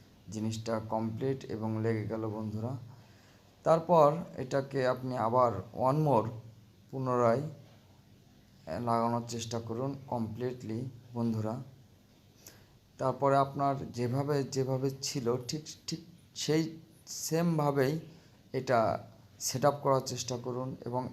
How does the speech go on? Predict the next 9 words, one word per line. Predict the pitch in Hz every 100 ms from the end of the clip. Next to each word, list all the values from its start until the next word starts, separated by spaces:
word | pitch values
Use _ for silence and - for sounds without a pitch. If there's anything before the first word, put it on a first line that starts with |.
| -
একদম | 139 151 156 151
খেয়াল | 147 135 135
করবেন, | 135 131 131
রাখবেন | 131 127 - 135 123
যে | 113 117 117 - - -
যেভাবে | 110 127 147 151 156
খুলছেন | - 139 135 143 139 143 139 -
ঠিক | 139 135 - - -
অনুরূপভাবেই | 131 151 160 165 156 - - 113 101 113 120 156 117